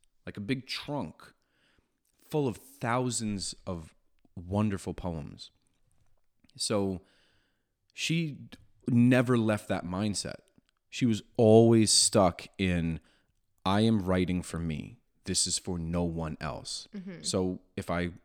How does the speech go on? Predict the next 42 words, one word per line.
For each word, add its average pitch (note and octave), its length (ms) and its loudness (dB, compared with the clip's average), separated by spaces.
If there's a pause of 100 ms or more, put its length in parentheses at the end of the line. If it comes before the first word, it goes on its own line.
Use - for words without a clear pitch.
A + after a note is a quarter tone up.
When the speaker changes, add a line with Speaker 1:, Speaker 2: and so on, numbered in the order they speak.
(140)
Speaker 1:
am F2+ 140 -4
with F2 180 -6
one F#2 140 -6
of E2+ 40 -6
my E2 100 -6
students, A#2 520 -6
I F#2+ 80 -2
will G2 120 -2
literally G2 320 0
say, A2+ 340 -2 (480)
"Take G2 180 -8
the G#2+ 80 -8
Elizabeth F#2 400 -10
Bishop - 300 -12
pro-, - 260 -14
approach. - 500 -12 (440)
Write G2+ 340 2
for - 140 -2
yourself F#2+ 440 0
until F2 200 -6
you're D#2+ 100 -2
comfortable F2+ 500 -4
showing D#2 340 -6
other B1+ 160 -10
people. - 400 -16 (640)
Make F#2 400 0
it G#2 120 0 (140)
all F#2 220 2
about E2 280 -2
you. B1 260 -10 (520)
What E2+ 320 -4
you G#2 200 2
wanna G#2+ 360 0
put D#2+ 260 -8
down, C#2+ 320 -6
what F2 260 -4
you D#2+ 280 0
wanna G#2 220 2
talk - 320 -6
about. D2 280 -8
Use E2 240 -8
your D#2 140 -10